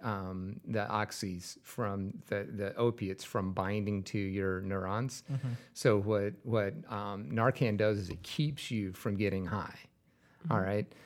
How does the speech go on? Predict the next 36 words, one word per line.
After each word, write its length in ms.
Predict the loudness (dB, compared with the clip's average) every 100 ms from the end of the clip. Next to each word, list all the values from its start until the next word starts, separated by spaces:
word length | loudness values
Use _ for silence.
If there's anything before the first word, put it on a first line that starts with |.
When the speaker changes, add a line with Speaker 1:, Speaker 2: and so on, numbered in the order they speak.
| -20 -18
Speaker 1:
So 460 | 2 8 10 8 4 -6 2
when 160 | 4
they 140 | 6 6
gave 260 | 6 8
that 220 | 8 6 4
to 60 |
people 400 | 4 4 4 0
and 200 | 2 2
then 240 | 4 4 4
they 260 | 4 2 2
asked 340 | 2 2 2
them 140 | 0
how 180 | 2 0
they 160 | 0 -4
felt 640 | -2 4 4 4 -2 -14 -8
about 480 | -4 -2 -2 -4 -6
community 480 | -2 0 2 2 0
and 100 | -2
that 140 | -4 -4
sort 160 | -4
of 60 | -2
stuff, 180 | -4 -2 2
they, 160 | 2 0 -10 -8 -2
everybody 440 | 0 4 4 4
reported, 560 | 2 2 2 2 0 -2
"I 100 | -6
feel 260 | 0 0 2
disconnected." 680 | 0 0 -2 -2 -6 -12 -14 _ -4
Speaker 3:
Mm, 540 | 0 0 0 0 -2 -6 -10 -8
that's 260 | -8 -8
really 180 | -6 -2
interesting. 560 | 0 -2 -6 -6 -8 -8 -14 -10
Speaker 1:
So, 520 | 6 10 10 8 4 2
um, 280 | 2 4 4
oxytocin 1200 | 4 4 4 2 2 6 6 6 2 2 4 2 0
is 640 | 4 6 8 6 4 0